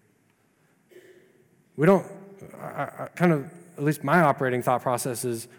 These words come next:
we don't need to go somewhere to learn how to love and share the gospel. Actually, we need to do that here, and then that compels outward. So let, let's, let's think about that.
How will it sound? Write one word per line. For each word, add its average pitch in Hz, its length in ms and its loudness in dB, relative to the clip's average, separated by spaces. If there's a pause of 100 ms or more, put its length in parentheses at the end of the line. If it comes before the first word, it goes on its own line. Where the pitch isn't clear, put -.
we 165 80 2
don't 233 140 6
need 202 140 8
to 170 60 6
go 147 200 4
somewhere 147 280 4
to 131 80 0
learn 143 320 2
how 139 220 -2
to 127 80 0
love 127 460 2
and 120 100 -4
share 135 200 -2
the 113 80 -8
gospel. 113 520 -4 (300)
Actually, 151 200 2
we 175 60 8
need 202 140 10
to 147 120 2
do 160 60 4
that 123 200 2
here, 190 320 4
and 131 100 0
then 135 100 0
that 160 200 0
compels 127 420 -2
outward. 117 560 -6 (1200)
So 143 140 -2
let, 175 280 0
let's, 175 280 -2 (120)
let's - 300 -8 (440)
think 180 160 4
about 120 200 -2
that. 113 280 -6